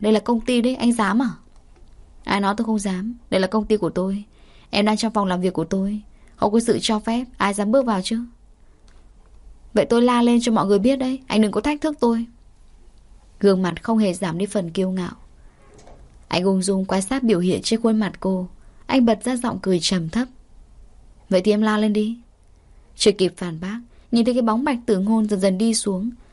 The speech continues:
sau đó trực tiếp tấn công đôi môi cô. Hai mắt trợn trừng đầy bất ngờ, nhất thời cô quên phải phản ứng. Để khi thấy anh ôn cô, hai tay chống ngực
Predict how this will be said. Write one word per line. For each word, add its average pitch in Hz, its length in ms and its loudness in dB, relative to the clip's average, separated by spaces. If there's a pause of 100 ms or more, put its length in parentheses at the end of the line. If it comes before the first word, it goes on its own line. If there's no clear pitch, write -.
(120)
sau 160 160 0
đó 156 120 0
trực 233 280 -4
tiếp 277 220 2
tấn 190 160 0
công 220 200 0
đôi 214 120 4
môi 208 260 0
cô. 185 240 -6 (760)
Hai 185 200 2
mắt 240 200 2
trợn - 220 -2
trừng 185 240 0
đầy 180 120 4
bất 247 200 -4
ngờ, 196 340 -2 (340)
nhất 330 180 0
thời 233 180 4
cô 269 120 2
quên 277 260 0
phải 202 120 -6
phản 175 200 -4
ứng. 175 260 -4 (640)
Để 170 140 2
khi 196 320 -2
thấy 185 120 2
anh 190 260 -2
ôn 202 240 2
cô, 196 340 -2 (300)
hai 202 220 0
tay 196 220 -2
chống 208 280 0
ngực 247 100 0